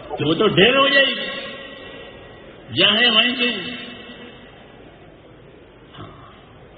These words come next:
علم و ذکر یعنی ہر حال کا دین اور اس حال کا عمل، مطلب علم و ذکر کا، کہ جو جس حال میں ہو اس حال کا دین اس کے پاس ہو،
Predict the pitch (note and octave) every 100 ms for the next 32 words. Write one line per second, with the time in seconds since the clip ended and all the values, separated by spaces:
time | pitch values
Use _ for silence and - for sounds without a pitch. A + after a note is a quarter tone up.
0 | - - - B2 C3 C3+ C3 A2+ B2 C#3+
1 | G#3+ A3+ - - - - - - - -
2 | - - - - - - - A#2+ D3 C#3
3 | A2 D3+ C#3+ C3+ C#3+ D3 C#3 B2 A2+ F3
4 | E3+ A2+ E2+ - - - - - - -
5 | - A#2+ D#3 D3 D#3 - B2+ C3 C#3+ C#3
6 | D3+ D3+ G3 G#3+ - - - - - -
7 | - - - - - - C#3+ D#3+ F3+ F#3
8 | F3+ E3+ D#3 D#3+ C3+ - G2 A2 B2+ G3
9 | A3 G#3 A3+ G#3 F#3 F3+ G3 G3 G3 F#3
10 | F#3 A3 E3+ A#2 - - - - - -
11 | E3 D#3 D3+ C#3 D#3+ E3+ D#3 D3+ C3+ D#3+
12 | E3+ D#3+ C3+ - B2+ B2+ B2+ A#2 A2+